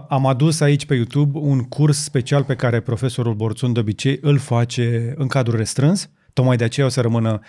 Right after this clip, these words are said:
ca și planul de antrenament al lui Florin Cușbă, exclusiv pentru antrenament. Sunt, uh, exclusive pentru membrii noștri și tocmai de aceea cred că merită să te abonezi, uh, nu doar pentru că ne susțin nouă activitatea, ci pentru că chiar îți oferim chestii mult,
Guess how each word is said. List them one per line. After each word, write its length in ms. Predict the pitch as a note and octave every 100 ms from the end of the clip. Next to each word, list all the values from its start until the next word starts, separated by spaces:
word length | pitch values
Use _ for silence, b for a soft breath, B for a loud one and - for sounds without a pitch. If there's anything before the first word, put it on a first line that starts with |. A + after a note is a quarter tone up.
| b b
ca 180 | - C#3
și 160 | -
planul 260 | D#3 C#3 C3+
de 60 | B2
antrenament 360 | A#2 A#2 A#2
al 100 | A#2+
lui 100 | A2
Florin 260 | G#2 A#2+ A2+
Cușbă, 420 | - A2+ G2 A2
exclusiv 420 | - C#3+ - D#3+ D3+
pentru 220 | D3 B2+
antrenament. 560 | A#2+ A#2 G#2 A2 C3+ - B B -
Sunt, 360 | - C3 B2+
uh, 360 | C3+ B2 A#2+ A#2+
exclusive 480 | - B2 B2+ D3+ C3
pentru 220 | B2 G#2
membrii 260 | G#2 G#2+ G2+
noștri 280 | A#2 B2 C3
și 100 | -
tocmai 220 | B2 A2+
de 80 | A2
aceea 360 | - B2+ A#2 B B B B
cred 140 | - C#3
că 80 | B2
merită 280 | B2 A#2+
să 120 | A#2 A2
te 100 | A2+
abonezi, 440 | G#2+ A#2+ D#3 D#3 B B _ _
uh, 100 | - B2+
nu 180 | B2+ D#3
doar 320 | C3+ C3 D#3+
pentru 260 | C3 B2 A2
că 80 | A#2
ne 140 | A2
susțin 320 | G#2+ A2+ -
nouă 140 | A#2+ A2+
activitatea, 460 | - A2 A#2 D#3+
ci 120 | D3 C#3
pentru 200 | C#3+ B2+
că 80 |
chiar 240 | B2 - D3
îți 140 | C#3+
oferim 280 | B2 C3 B2+
chestii 280 | A#2 B2 A#2
mult, 480 | A2 A#2+ C3+ G#2